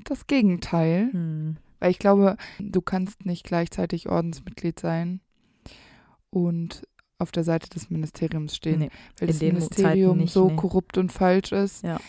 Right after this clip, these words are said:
Speaker 1: dass das sich einfach überhaupt nicht, ähm, das, das, die haben da keinen Schnittpunkt.
Speaker 2: Ja, ich mein,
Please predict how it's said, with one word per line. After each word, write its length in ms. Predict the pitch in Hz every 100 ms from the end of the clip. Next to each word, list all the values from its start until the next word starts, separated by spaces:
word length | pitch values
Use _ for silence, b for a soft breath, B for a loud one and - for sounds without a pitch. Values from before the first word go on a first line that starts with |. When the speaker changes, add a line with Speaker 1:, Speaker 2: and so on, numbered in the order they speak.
| B -
Speaker 1:
dass 300 | 180 - -
das 240 | 175 165
sich 200 | 180 -
einfach 260 | 175 165 180
überhaupt 580 | 175 165 165 165 _ 165
nicht, 420 | 160 - - -
ähm, 560 | - 165 160 156 156 156
das, 240 | - 165 208 - 202
das, 320 | 170 175 - - - -
die 220 | - 165 165
haben 140 | 165
da 100 | 165
keinen 540 | - 170 170 170 165 160
Schnittpunkt. 1200 | - 165 - - - - - 151 151 156 - - B B 170
Speaker 2:
Ja, 180 | 196 190
ich 120 | 147
mein, 280 | 147 147